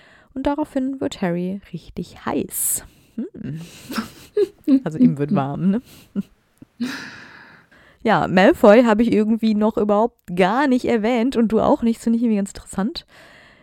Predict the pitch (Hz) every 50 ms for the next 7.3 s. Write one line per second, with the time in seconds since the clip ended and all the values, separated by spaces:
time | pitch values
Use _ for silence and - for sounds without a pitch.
0 | _ _ - 196 196 196 190 190 202 196 - 175 180 175 165 190 240 - - 180
1 | 180 - 185 180 180 - 214 240 233 185 170 160 160 180 190 185 165 160 - -
2 | 156 156 156 160 160 156 156 160 165 170 - 170 160 160 160 - 165 160 160 156
3 | 160 165 165 160 156 - - 170 160 160 156 - - 214 226 - - - 143 143
4 | 147 175 233 - - - - _ _ - 185 196 220 269 277 302 311 - - 214
5 | 180 202 226 233 254 262 - _ _ - 175 - - - - - 202 202 220 226
6 | 214 208 202 208 - - - - 196 220 226 214 - 180 208 233 214 160 147 208
7 | - - _ - -